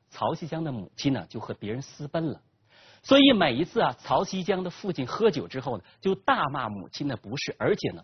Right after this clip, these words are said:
痛打曹西江。这在曹西江的幼小的心灵中呢，留下了很深的阴影。后来呢，曹西江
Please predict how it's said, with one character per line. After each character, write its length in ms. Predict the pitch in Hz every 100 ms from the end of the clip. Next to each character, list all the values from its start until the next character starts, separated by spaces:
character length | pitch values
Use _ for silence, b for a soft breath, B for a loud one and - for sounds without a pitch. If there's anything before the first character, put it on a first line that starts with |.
| _
痛 300 | - 262 143
打 100 | - - _
曹 240 | - -
西 140 | - -
江。 200 | 135 135 _ _ _ _ _ _ -
这 120 | 277
在 120 | 269
曹 240 | - 185
西 80 | 208
江 220 | 196 208
的 200 | 185 147 -
幼 240 | 202 233
小 180 | 160 127
的 120 | -
心 180 | 110 160
灵 160 | 160 123
中 140 | 123
呢， 120 | 104 85
留 200 | 113 147
下 180 | 180 139
了 80 | 92
很 340 | 104 101 90
深 300 | - 156 175
的 100 | - _
阴 200 | 131 147
影。 140 | 147 - _ _ _ _ b b b b
后 160 | - 269
来 100 | 202
呢， 140 | 196
曹 240 | 180 - 143
西 160 | 170
江 200 | 156 160